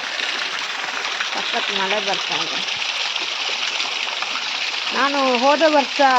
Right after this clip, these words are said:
ಇದು ನೆಟ್ಟಿದ್ದೆ, ಯಾವ್ದು ಗೊತ್ತಾ? ಅರಸಿನ ಗಿಡ. ಅರಸಿನ ಗಿಡ ನಟ್ಟಿದ್ದೆ, ಬನ್ನಿ ತೋರಿಸ್ತೇನೆ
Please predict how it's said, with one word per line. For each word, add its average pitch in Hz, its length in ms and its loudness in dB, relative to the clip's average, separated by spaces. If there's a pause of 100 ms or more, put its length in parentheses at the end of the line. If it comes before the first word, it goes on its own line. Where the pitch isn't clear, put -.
(320)
ಇದು 247 220 0
ನೆಟ್ಟಿದ್ದೆ, 220 440 2 (120)
ಯಾವ್ದು 240 280 4
ಗೊತ್ತಾ? 220 260 2 (180)
ಅರಸಿನ 254 360 4 (120)
ಗಿಡ. 196 120 4 (1120)
ಅರಸಿನ 269 440 2
ಗಿಡ 214 140 2 (260)
ನಟ್ಟಿದ್ದೆ, 190 500 2 (240)
ಬನ್ನಿ 240 220 2 (1400)
ತೋರಿಸ್ತೇನೆ 247 600 2